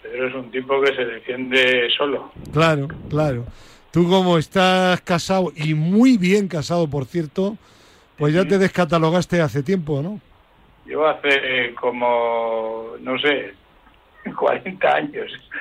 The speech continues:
Speaker 1: que
Speaker 2: Sí.
Speaker 1: estoy fuera del mercado.
Speaker 2: Ya,
Speaker 1: O
Speaker 2: ya,
Speaker 1: más.
Speaker 2: ya, ya, ya. Oye, ¿la, la señora de Cebrián es también madridista o no?
Speaker 1: La señora de Cebrián es madridista, evidentemente, porque si no, no sería señora mía.
Speaker 2: <laughs>
Speaker 1: Obviamente. Además,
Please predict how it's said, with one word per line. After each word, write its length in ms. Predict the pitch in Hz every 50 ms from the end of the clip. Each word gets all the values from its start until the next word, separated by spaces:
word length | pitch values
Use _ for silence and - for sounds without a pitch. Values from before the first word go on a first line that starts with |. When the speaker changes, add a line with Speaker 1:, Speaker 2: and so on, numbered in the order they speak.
| - _ -
Speaker 1:
que 120 | - -
Speaker 2:
Sí. 60 | 151
Speaker 1:
estoy 140 | 156 151 131
fuera 240 | 127 - 139 131 127
del 160 | 127 123 123
mercado. 440 | 120 120 117 - - - - - - - - - - 135 127
Speaker 2:
Ya, 220 | 131 143 151 156 156
Speaker 1:
O 40 | 156
Speaker 2:
ya, 100 | 139 135
Speaker 1:
más. 320 | 139 147 190 170 139 123
Speaker 2:
ya, 80 | 135 135 135 139 127
ya, 220 | 123 127 131 131
ya. 180 | 127 127 131 - - - - - - - - -
Oye, 360 | 147 147 160 180 175 175 170 143
¿la, 320 | 151 156 151 147 156 156
la 200 | 139 143 143 139
señora 560 | 127 - 147 139 143 170 185 190 196 196 190 190
de 240 | 185 185 185 175
Cebrián 420 | - - 165 165 165 175 180 175 170
es 100 | 165 -
también 260 | - 170 160 165 160
madridista 440 | 160 160 160 160 196 190 - - 175
o 80 | 151 135
no? 140 | 131 123 - _ _ _ _ _ _ - - - - _ _ _ _ _ _ -
Speaker 1:
La 60 | - -
señora 340 | - 113 104 107 110 120 117 120 120
de 100 | 120 120
Cebrián 420 | - 131 123 120 123 127 131 131
es 120 | 131 131
madridista, 580 | 127 127 131 127 127 127 131 131 127 - 151 147
evidentemente, 720 | 139 127 117 - 123 123 127 131 127 127 131 131 131 135 143
porque 220 | 143 151 139 135 -
si 60 | - -
no, 180 | 120 120 127
no 60 | 127
sería 240 | 135 143 139 143 139 -
señora 340 | 127 120 113 104 101 -
mía. 280 | 117 135 147 143 147 - - - - -
Speaker 2:
<laughs> 240 | 214 214 185 - - - 190 220 196 190 202 - 214 208 - - - - - 139 - - - 139
Speaker 1:
Obviamente. 560 | 139 139 139 135 123 - - 156 160 151 143 139
Además, 420 | 143 147 151 156 165 185 202